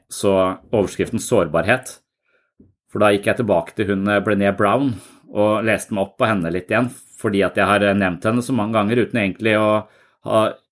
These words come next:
i, vært så mye borti henne, bortsett fra disse ted Talksene hun holder.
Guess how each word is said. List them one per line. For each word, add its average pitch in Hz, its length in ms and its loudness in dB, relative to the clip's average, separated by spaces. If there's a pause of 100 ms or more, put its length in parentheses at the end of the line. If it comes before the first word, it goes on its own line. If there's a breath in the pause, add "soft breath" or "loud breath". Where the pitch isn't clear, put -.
(140)
i, 117 180 -8 (1200)
vært 104 240 0
så 117 100 -2
mye 101 320 4
borti 117 260 -2
henne, 104 180 0
bortsett 104 320 -4
fra 113 120 0
disse 101 300 0
ted 92 240 -4
Talksene 101 560 -4
hun 101 300 -4
holder. 110 360 0